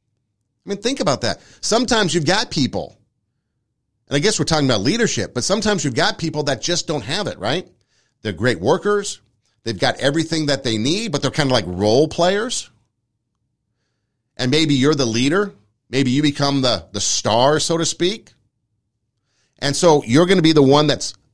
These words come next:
blazing the trail, and then the other's gonna come along.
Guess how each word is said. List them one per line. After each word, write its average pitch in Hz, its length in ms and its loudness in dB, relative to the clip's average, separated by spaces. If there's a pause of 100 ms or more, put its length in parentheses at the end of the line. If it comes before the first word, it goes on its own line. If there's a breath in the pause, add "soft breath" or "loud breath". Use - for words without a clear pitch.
(120)
blazing 151 640 2
the 117 80 0
trail, 147 720 -4 (280)
and 135 140 0
then 147 80 2
the 131 160 0
other's 120 280 -2
gonna 131 160 -4
come 139 200 -4
along. 131 560 -4